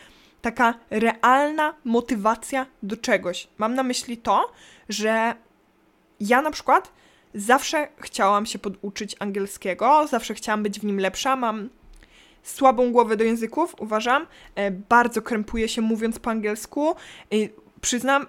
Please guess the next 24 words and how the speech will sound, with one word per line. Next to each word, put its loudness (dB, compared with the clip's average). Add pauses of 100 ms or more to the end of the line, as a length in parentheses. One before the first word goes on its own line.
(140)
też 0
w -16
podstawówce, -4 (120)
mm, -6 (160)
nie, 4
w -10
gimnazjum 0
bardziej -2
nie 0
uważałam 0
dużo -4
na -2
angielskim, -4
więc -6
dużo -2
podstaw -4
mi -4
umknęło 4 (500)
i -2
później -2
się -6
nauczyłam 0
tak -2
bardziej -2